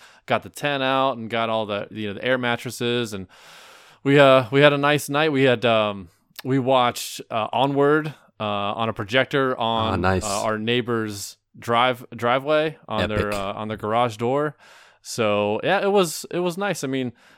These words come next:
Speaker 1: it was, like, fifty-five degrees, so it was cool where, uh, the, the fire was really good and really nice. Um, but yeah, I just, I, I, I had the worst night's sleep. I, I,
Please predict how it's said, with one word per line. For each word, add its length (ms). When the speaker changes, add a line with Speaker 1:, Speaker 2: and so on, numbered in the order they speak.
Speaker 1:
it 80
was, 160
like, 200
fifty-five 1080
degrees, 520
so 120
it 40
was 100
cool 480
where, 420
uh, 280
the, 320
the 100
fire 380
was 160
really 220
good 340
and 100
really 160
nice. 460
Um, 440
but 280
yeah, 260
I 100
just, 340
I, 140
I, 420
I 80
had 140
the 80
worst 480
night's 240
sleep. 400
I, 360
I, 240